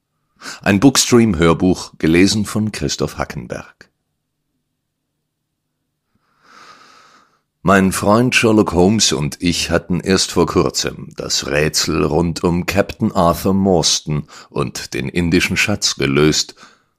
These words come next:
und ich selbst hatte nach Abschluss des Falles den größten Gewinn zu verbuchen. Mary Morstan hatte meinen Heiratsantrag angenommen, und wir standen in Begriff, uns in wenigen Wochen zu vermählen.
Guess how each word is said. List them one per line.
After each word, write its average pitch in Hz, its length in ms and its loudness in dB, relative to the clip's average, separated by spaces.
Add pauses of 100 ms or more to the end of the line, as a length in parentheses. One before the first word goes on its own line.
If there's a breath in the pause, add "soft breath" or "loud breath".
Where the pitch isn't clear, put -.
und - 200 -12
ich - 160 -4
selbst - 480 -4
hatte 87 220 0
nach 69 200 -2
Abschluss 71 480 -2
des 73 160 -4
Falles 73 480 0 (380 loud breath)
den 69 160 -6
größten 78 600 0
Gewinn 67 340 -2
zu - 180 -4
verbuchen. 80 520 -2 (600 loud breath)
Mary 85 440 2
Morstan 76 840 0
hatte 95 260 -4
meinen 90 400 -2
Heiratsantrag - 960 -6
angenommen, 82 600 2 (400 loud breath)
und 95 180 -2
wir 92 100 6
standen 95 440 2
in 82 160 -2
Begriff, 82 460 -2 (440 loud breath)
uns 64 380 -6
in 64 240 -10
wenigen 65 400 -8
Wochen 64 280 -8
zu 71 180 -6
vermählen. 71 680 -6